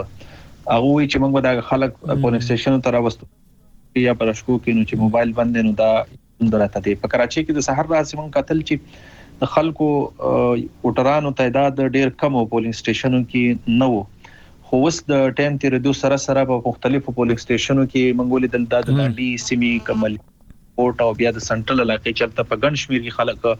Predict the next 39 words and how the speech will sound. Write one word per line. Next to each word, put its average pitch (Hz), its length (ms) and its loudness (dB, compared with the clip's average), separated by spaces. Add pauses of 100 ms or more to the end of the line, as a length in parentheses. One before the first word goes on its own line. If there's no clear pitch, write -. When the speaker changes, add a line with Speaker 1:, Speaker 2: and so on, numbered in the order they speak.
(640)
Speaker 1:
اوس 117 300 0
راوتي 127 320 2
دي 123 100 0
او 113 100 2
خپل 113 300 -2 (380)
کاندیدانو 110 420 2
ته 113 120 -2
ووټ 110 300 2
چې - 80 -6
کوم 104 180 0
دی، 107 200 2 (140)
آ، 107 40 -2
ورکوي 104 520 2
او 117 180 2
رش 117 140 0
شروع 107 320 -2
شوی 104 280 0
دی. 95 120 -8 (380)
Speaker 2:
ښه. 131 260 0 (380)
دې 196 60 4
کې 214 140 2
Speaker 1:
آ، 143 140 0
د 135 120 -6
نښتې 147 500 -2
دلته 151 280 -2
په 139 120 -2
ښار 151 260 -2
کې 143 120 -4
تر 139 120 -2 (340)
Speaker 2:
اها، 143 400 0
تاسو 170 260 -2
خبره 156 160 2
Speaker 1:
کاکړ 127 140 -2
Speaker 2:
پوره 143 80 0
Speaker 1:
صاحب. - 100 -2
Speaker 2:
کړئ. 120 200 -6
به-، 156 240 0
مهرباني 151 480 0
وکړئ. - 320 -12